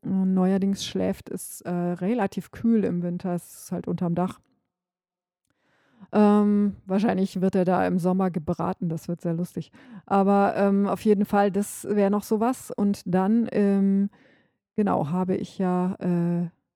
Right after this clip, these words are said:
das erzähle ich später eben, äh, die, äh, neue Ausgabe der Interweave Crochet, äh, gehabt und hab da so durchgeschaut und da waren zwei Dinge, die mich auch recht interessiert haben. Und dann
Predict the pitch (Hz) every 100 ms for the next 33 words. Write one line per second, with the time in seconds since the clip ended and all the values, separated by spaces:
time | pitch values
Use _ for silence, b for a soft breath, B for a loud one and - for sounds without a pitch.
0 | _ _ _ _ _ _ _ - 190 -
1 | - - - 185 180 - 190 226 208 190
2 | 196 196 190 - 190 180 180 175 175 175
3 | 170 185 180 180 185 185 185 180 - 185
4 | - 185 175 175 170 170 165 - 180 185
5 | 180 - 190 180 - 240 294 254 - 220
6 | 240 247 - - b b b b 190 202
7 | - 180 175 226 - 349 320 302 - 220
8 | 220 208 185 190 202 214 208 - - 190
9 | 185 185 - 185 214 240 202 196 - 175
10 | 180 185 - - - 175 - 262 330 -
11 | 339 247 220 208 214